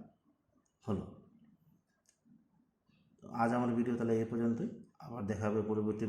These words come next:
ভিডিওতে, পরবর্তী কিছু অঙ্কগুলো নিয়ে আলোচনা করব। তো যারা আজ প্রথম আমার ভিডিও দেখছো, তারা অবশ্যই চ্যানেল সাবস্ক্রাইব করে নেবে পরবর্তী নতুন নতুন ভিডিওগুলো গিয়ে পাওয়ার জন্য।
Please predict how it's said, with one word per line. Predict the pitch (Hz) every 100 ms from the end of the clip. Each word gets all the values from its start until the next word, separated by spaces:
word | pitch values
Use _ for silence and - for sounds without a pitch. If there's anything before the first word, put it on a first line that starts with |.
| 101
ভিডিওতে, | 110 104 170
পরবর্তী | 104 98 98 98
কিছু | 98 113
অঙ্কগুলো | 104 98 92 95
নিয়ে | 98 113
আলোচনা | 87 98 113 202 - -
করব। | - - - - _ _ _ _ _ _ _ _ _ _ _ - - - _
তো | 107
যারা | 113 113
আজ | 117
প্রথম | 131 127 131
আমার | 123 120
ভিডিও | 117 120 117
দেখছো, | 107 117
তারা | 110 113
অবশ্যই | 113 113 127 120 - - - -
চ্যানেল | 113 117 - - _ -
সাবস্ক্রাইব | 120 120 147 139
করে | 135 113
নেবে | 107 127
পরবর্তী | 120 117 117 120 113
নতুন | 113 113
নতুন | 113 110
ভিডিওগুলো | 107 107 104
গিয়ে | 98 107
পাওয়ার | 98 90
জন্য। | 87